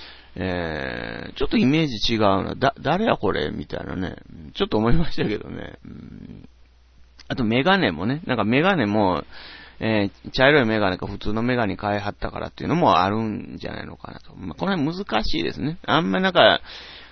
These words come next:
その、いつもの格好だったら、こう、ふざけたように見えるとかですね。まあ、そういうのも意識されたのかなと思うんですけども。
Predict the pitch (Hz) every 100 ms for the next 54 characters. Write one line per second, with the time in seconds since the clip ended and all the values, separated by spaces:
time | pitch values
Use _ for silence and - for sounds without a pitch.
0 | - 127 131 127 131 170 165 117 120 120
1 | - 110 95 92 - 82 76 - 78 78
2 | 73 76 110 113 123 113 - 82 87 95
3 | 98 95 92 - - - - - - 76
4 | 76 98 110 147 147 90 117 - 101 101
5 | 117 123 87 87 73 - 67 92 92 90
6 | 87 85 87 80 78 - - - - 73
7 | 76 69 65